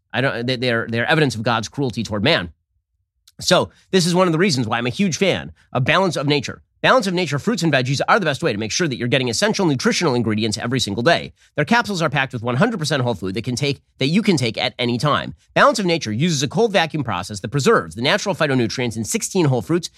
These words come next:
and fifteen whole vegetables and encapsulates them for easy consumption. Balance of Nature actually sent a bunch of their product down to the studio for my team to try. We all love them. I was excited to find out the product is certified kosher, so I can actually use it. Go to balanceofnature dot com, use promo code Shapiro for thirty-five percent off your first order as a preferred customer.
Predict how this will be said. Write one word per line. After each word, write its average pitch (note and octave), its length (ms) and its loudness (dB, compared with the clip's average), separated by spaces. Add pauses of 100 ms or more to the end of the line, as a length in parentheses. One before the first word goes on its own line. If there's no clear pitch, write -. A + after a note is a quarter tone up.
(140)
and C3 100 0
fifteen G3 300 2
whole C#3+ 100 4
vegetables C#3 400 -2
and D#3+ 160 2
encapsulates F3+ 440 2
them G#2 180 -2
for - 80 -4
easy G#2 240 -6
consumption. C#3 500 0 (380)
Balance E3 240 4
of D#3+ 40 -2
Nature F3 260 0
actually B2 220 -2
sent A2+ 200 0
a A2+ 40 -6
bunch E3+ 180 2
of - 40 -4
their D3+ 80 4
product C3 260 0
down G#2 120 -4
to A2 60 -4
the F#2+ 60 -8
studio C3+ 360 -2
for A#2+ 100 -8
my A2 100 0
team B2+ 160 -2
to C3+ 60 -4
try. D#2+ 220 -6
We G2 140 -4
all C3 200 4
love C#3+ 180 0
them. G3+ 160 -2 (220)
I - 40 -6
was A2+ 80 -2
excited E3 200 2
to C#3 60 -4
find C#3+ 140 2
out C#3 120 0
the A#2+ 60 -18
product C3 260 -2
is A#2+ 120 -6
certified C3+ 400 -2
kosher, F3+ 320 -2
so - 120 -8
I F#2+ 80 -6
can F#2+ 200 -6 (180)
actually A2+ 360 -2
use F3 140 2
it. F2 100 -4
Go A#2 100 -4
to B2 60 -2
balanceofnature D3+ 640 0
dot G2 140 -6
com, D#3 260 2 (220)
use F#3+ 240 2
promo C#3 320 0
code G2 160 -4
Shapiro D#3 280 0
for D#3 100 -6
thirty-five F3 440 2
percent C#3+ 300 -2
off A2+ 100 -6
your F#2+ 80 -8
first G#3+ 260 0
order C#3 220 0
as G#2+ 140 -2
a G2 60 -10
preferred D3+ 280 -2
customer. A2 380 -2